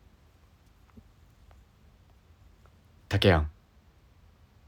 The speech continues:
俺が死んだら、七宝寺のお通をお主が生涯持ってやってくれるか？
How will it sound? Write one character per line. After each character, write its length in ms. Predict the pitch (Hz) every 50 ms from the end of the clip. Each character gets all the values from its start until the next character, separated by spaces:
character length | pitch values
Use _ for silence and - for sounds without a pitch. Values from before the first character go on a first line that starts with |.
| - - - - - - - - - - - - - - -
俺 180 | 98 101 101
が 100 | 95 98
死 200 | 95 - - 113
ん 80 | 104 101
だ 100 | 104 101
ら、 260 | 92 85 82 82 - - - - - - - - - - - - - - - - - - - - - - - - - - - - - -
七 220 | - - - -
宝 260 | - - 139 135 139
寺 140 | 135 127 139
の 180 | 139 135 135 - -
お 80 | 123 123
通 260 | - - 143 135 127
を 280 | 107 98 92 90 85 - - - - - - - - - - - -
お 140 | - 135 147
主 260 | 170 185 175 - -
が 140 | - 113 101
生 320 | - - - 127 113 107 95
涯 160 | 92 85 82
持 160 | 85 90 95
っ 20 |
て 200 | - - - 80
や 100 | 78 78
っ 40 | 80
て 220 | - - - - 78
く 100 | - 92
れ 120 | 87 85
る 80 | 87 82
か？ 220 | - 80 80